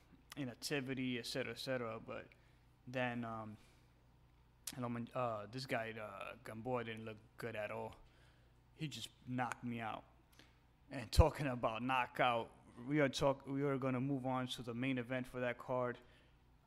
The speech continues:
Um, Lemieux versus, uh, Stevens, the knockout of the year, for, f-, um, in, in my, um, opinion. And I don't know. Um, I know J C right here p-, picked, uh,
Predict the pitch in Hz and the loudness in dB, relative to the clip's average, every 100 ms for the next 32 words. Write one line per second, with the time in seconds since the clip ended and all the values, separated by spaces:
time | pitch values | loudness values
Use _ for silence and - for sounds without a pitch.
0 | 127 117 113 110 110 - - - - - | -4 0 -2 -4 -8 -14 -20 -20 -20 -20
1 | - - - 120 117 120 135 135 131 127 | -20 -20 -14 -8 -2 2 2 2 2 0
2 | - 120 117 117 113 113 110 110 - - | -2 -6 -2 -2 -2 -2 -4 -6 -10 -18
3 | - - 139 131 135 - - - - - | -16 -4 -2 0 -4 -6 -12 -14 -20 -20
4 | - - - 117 120 127 127 127 120 117 | -8 -8 -6 -6 -2 -2 0 0 0 -2
5 | 120 131 127 - 127 120 - 127 120 127 | -4 -2 -4 -8 -12 -12 -6 -4 -4 -4
6 | 127 131 127 131 123 123 123 123 120 123 | -6 -8 -6 -6 -4 -4 -2 -2 -4 -6
7 | 123 120 135 127 127 - - - - - | -8 -10 -6 -4 -4 -8 -20 -20 -20 -20
8 | - - - 208 247 254 247 147 127 131 | -20 -20 -4 2 4 4 4 4 6 6
9 | 131 127 123 - - - - 143 - 139 | 4 2 0 -6 -18 -20 -16 -10 -2 0
10 | 143 143 139 131 135 131 147 139 135 139 | 2 2 0 0 -2 -2 -2 -2 -2 -2
11 | 127 - 127 147 127 - 123 123 120 117 | -2 -4 -4 -4 -4 0 0 2 2 0